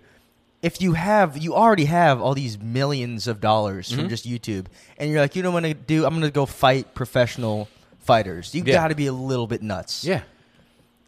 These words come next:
Speaker 2: And he's
Speaker 1: And
Speaker 2: fighting, he's going into, uh, like, he's fighting washed up fighters, but he's still fighting fighters.
Speaker 1: Fighting washed up fighters who would kill any of us.
Speaker 2: Yeah,
Speaker 1: That's the
Speaker 2: for
Speaker 1: thing.
Speaker 2: sure.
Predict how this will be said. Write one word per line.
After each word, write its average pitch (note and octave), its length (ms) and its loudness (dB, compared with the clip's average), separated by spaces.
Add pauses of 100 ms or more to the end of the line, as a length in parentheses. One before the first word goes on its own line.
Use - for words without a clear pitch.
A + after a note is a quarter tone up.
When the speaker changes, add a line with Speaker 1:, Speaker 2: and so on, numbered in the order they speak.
(160)
Speaker 2:
And C3 100 0
he's G#2+ 80 0
Speaker 1:
And - 60 -8
Speaker 2:
fighting, E3+ 260 0
he's C3 100 -4
going D3+ 220 -2
into, C3 320 -6
uh, A#2+ 160 -4 (160)
like, A#2 200 -4 (200)
he's A#2 240 -8
fighting G2+ 540 0
washed A2 340 -2
up F#2+ 180 -2
fighters, G2+ 460 -2 (560)
but A2+ 300 2
he's A2 120 -6
still - 180 2
fighting G#2 380 2
fighters. D3 400 2
Speaker 1:
Fighting G#3 220 6
washed F#3 260 2
up E3 100 -6
fighters D#3+ 340 0
who E3 100 -2
would C3 160 -4
kill D#3+ 380 4
any C3+ 220 0
of G#2 100 -4
us. G2 340 -4
Speaker 2:
Yeah, B2 180 2
Speaker 1:
That's C3+ 200 0
the A#2+ 60 -8
Speaker 2:
for D3 40 2
Speaker 1:
thing. A#2+ 80 -2
Speaker 2:
sure. C3 220 0